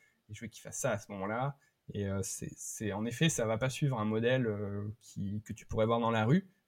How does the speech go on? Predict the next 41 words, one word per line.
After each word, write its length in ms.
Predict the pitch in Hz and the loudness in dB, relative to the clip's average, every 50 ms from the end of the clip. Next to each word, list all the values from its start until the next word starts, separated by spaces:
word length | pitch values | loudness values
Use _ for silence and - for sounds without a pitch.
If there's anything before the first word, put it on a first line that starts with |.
| _ - | _ -6
mais 300 | 107 107 107 113 120 131 | -4 -2 0 0 0 0
c'est 140 | - - 104 | 0 0 2
le 80 | 107 | 2
modèle 220 | 107 113 117 123 139 | 2 2 2 2 2
que 100 | - 110 | 2 0
j'ai 100 | 104 101 | 0 2
besoin 160 | 107 110 110 | 2 0 0
pour 120 | - 90 | 0 0
mon 160 | 92 104 110 113 | 0 0 -2 -2
shot. 180 | 117 - 117 - - - - - - _ _ _ _ _ _ - - - - | -2 -4 -4 -4 -6 -8 -12 -14 -18 _ _ _ _ _ _ -16 -14 -8 -2
Donc, 160 | - 139 131 139 | 0 2 4 4
il 20 | |
y 0 | |
a 60 | 143 | 4
souvent 200 | 135 - 160 170 | 6 6 6 6
des 80 | 175 156 | 6 4
choses 200 | - 156 147 - | 4 4 2 4
comme 160 | 160 147 143 | 2 2 2
ça, 140 | - 147 127 | 4 2 2
en 100 | 113 110 | 2 2
fait. 200 | 120 120 - - - | 0 -2 -4 -4 -2
Et, 160 | 156 135 127 | 0 2 2
euh, 180 | 127 123 120 120 113 | 4 4 2 0 0
on 80 | 135 135 | 2 2
apprend 380 | 135 - - - 175 175 165 | 2 2 4 4 6 8 8
assez 180 | 151 143 - 151 | 6 6 6 4
vite, 160 | 156 151 - | 4 2 2
hein, 100 | 123 127 | 0 -2
c'est 160 | 127 - 113 | -2 -2 -4
qu'une 200 | 110 - 110 110 | -4 -4 -6 -6
fois 100 | - 123 | -6 -6
que 60 | 120 | -4
t'as 100 | - 120 | -4 -2
passé 320 | 110 - 110 - - 113 107 | -2 -2 -2 -4 -4 -8 -8
plusieurs 240 | - - 131 117 - | -6 -6 -6 -6 -4
semaines 240 | - 123 120 123 | -4 -4 -2 -2
à 60 | 120 110 | -2 -2
faire 160 | - 107 110 | -2 -2 0
un 40 | 110 | 0
développement 360 | 110 110 117 113 - 127 120 | 2 2 2 2 0 0 -2
automatique, 600 | 117 113 - 123 120 117 - 151 156 - - | -2 -2 0 0 0 0 2 0 0 0 -2